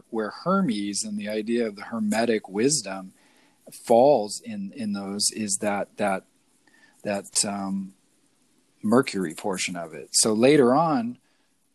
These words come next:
uh, Thoth Hermes also gets conflated with Mercury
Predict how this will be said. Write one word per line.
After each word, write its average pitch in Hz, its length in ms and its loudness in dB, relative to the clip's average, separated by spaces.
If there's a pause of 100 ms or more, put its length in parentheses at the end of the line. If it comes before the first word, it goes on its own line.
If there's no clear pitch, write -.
(120)
uh, 101 380 -8
Thoth 123 300 0
Hermes 123 440 0
also 120 460 0
gets 104 400 -2
conflated 107 640 -8
with 98 400 -8
Mercury 104 720 0